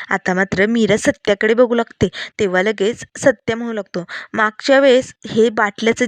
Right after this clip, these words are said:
जे काही प्रकरण घडलं ना, त्याच्यामुळे माझी गाडी तिकडे गेली आणि त्यामुळे मला कर्ज घेऊन या सुजित कुमारकडून ही गाडी घ्यावी लागली. जर माझी गाडी तिकडे गेलीच नसती तर हे समद घडलंच नसतं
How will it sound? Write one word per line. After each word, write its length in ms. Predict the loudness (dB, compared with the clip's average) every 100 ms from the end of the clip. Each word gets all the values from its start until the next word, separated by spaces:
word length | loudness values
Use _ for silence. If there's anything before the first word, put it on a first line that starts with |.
| 0
जे 100 | 0
काही 160 | 2
प्रकरण 480 | 2 -2 0 0 0
घडलं 380 | -2 -2 0 0
ना, 100 | 0 -6 -14 -4
त्याच्यामुळे 580 | 0 0 -2 -2 -4 -4
माझी 380 | -2 -2 -2 0
गाडी 240 | 0 0 -2
तिकडे 300 | -2 2 2
गेली 220 | 2 -2 -6 -12 -8
आणि 220 | -2 -2 0
त्यामुळे 360 | 0 0 -2 -4
मला 200 | -2 -2 0
कर्ज 280 | 2 2 0
घेऊन 300 | 0 0 -2
या 100 | -6
सुजित 420 | -6 -8 -8 -8
कुमारकडून 500 | -2 -2 2 2 0 -2
ही 120 | -2 0
गाडी 260 | 0 -2
घ्यावी 280 | -6 -6 -8
लागली. 200 | -10 -12 -12 -10 -8 0
जर 200 | 2 2
माझी 300 | 2 0 0
गाडी 280 | 0 0 -2
तिकडे 240 | -4 -2 0
गेलीच 340 | 2 0 0 -2
नसती 300 | -4 -2 0
तर 80 | 0
हे 140 | 0 0
समद 300 | 0 0 -2
घडलंच 520 | -2 -4 -2 -4 -2
नसतं 300 | -6 -4